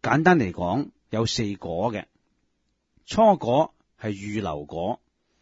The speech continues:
又稱須陀洹果，梵文叫做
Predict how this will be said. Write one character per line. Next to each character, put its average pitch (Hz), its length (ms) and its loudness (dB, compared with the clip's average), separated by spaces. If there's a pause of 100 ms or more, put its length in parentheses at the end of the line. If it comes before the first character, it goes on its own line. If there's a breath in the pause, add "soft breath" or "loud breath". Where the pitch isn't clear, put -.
(320)
又 120 160 -2
稱 175 340 -4
須 170 320 -2
陀 87 160 -6
洹 80 360 -12
果， 87 320 -8 (460)
梵 95 380 -6
文 87 240 -10
叫 110 140 -6
做 92 320 -8